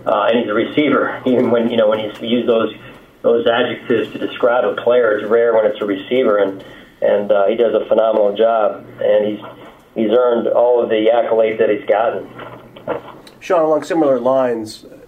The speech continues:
Speaker 2: a-, as someone who employs a fullback yourself, what does James Devlin mean to the Patriots, both in the running game and when he's flexed out, uh, that causes problems for defenses in, in his absence? Uh, what, what kind of an impact might that have?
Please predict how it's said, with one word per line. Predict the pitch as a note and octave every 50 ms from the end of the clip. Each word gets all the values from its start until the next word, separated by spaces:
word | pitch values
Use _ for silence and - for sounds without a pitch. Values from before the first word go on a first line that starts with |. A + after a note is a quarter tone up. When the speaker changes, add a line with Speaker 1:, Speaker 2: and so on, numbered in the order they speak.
| - -
Speaker 2:
a-, | C3+ C3+ B2+
as | C#3+ C3 C3
someone | - D#3 D3+ D3 C#3 C3+
who | B2 C3 A#2+
employs | A2+ A#2 B2+ C3 B2+ B2 A2+
a | A2
fullback | G#2 - C#3 B2+ B2 B2+ A#2+ A#2 A2+ -
yourself, | A#2 G#2+ G#2+ - - - - C3 A#2+ A#2 A2+ A2+ -
what | B2 C3 C3+
does | - B2+ - -
James | - B2 A#2+ A2+ G#2+ G#2+
Devlin | - - B2 B2 B2 A#2+ A2+ A2+ G#2+ G#2 G2+ - - - - - _ - - _ _ -
mean | A2 B2 C3 C3 C3 B2+ B2 A#2
to | - - -
the | -
Patriots, | - - - C#3 C3+ C3 - - B2 A#2 A2+ A2 A2 - - - - - - - - - - - - _ - -
both | C3+ C3 C3 B2 -
in | B2+ A#2+
the | A#2+ A2
running | G#2+ A#2 B2 B2+ B2+ B2 B2
game | A2 G#2+ G#2+ G#2 G2+ F#2+ F#2+ F#2+ - _ _ - - - _ _ -
and | - B2+ C#3 D3 D3 C#3+ C3
when | A#2+ B2+ B2+ B2 A#2+ A#2 A2 - - -
he's | - - B2 B2 -
flexed | - - - C3+ A#2+ - - - C#3+
out, | C3 C3 B2+ A2+ G#2 G2 - - - - - -
uh, | G#2 G#2+
that | - - G#2+ -
causes | C3+ A#2+ A2 - A2 -
problems | - - A#2 A2+ A2 A2 G#2+
for | - - A2
defenses | G#2 A2 A2 A2 A2+ A#2 G#2+ G#2+ - - A2 G#2 G2+ - -
in, | A2 G#2+ - A2
in | A2
his | G#2+ G2+ A#2 G#2+ -
absence? | A2 A2 A2 A2 - - G2+ F#2+ - - - - - _ _ _ _ _ _ -
Uh, | - F#2+ F#2
what, | F2+ - G#2 G#2+ - -
what | - G#2 -
kind | A#2 G#2+
of | G#2
an | G#2+ G#2
impact | G2+ - G#2+ F#2+ -
might | G2+ F#2+ F#2
that | F#2+ F2+
have? | F#2 F2+ F2 F2 -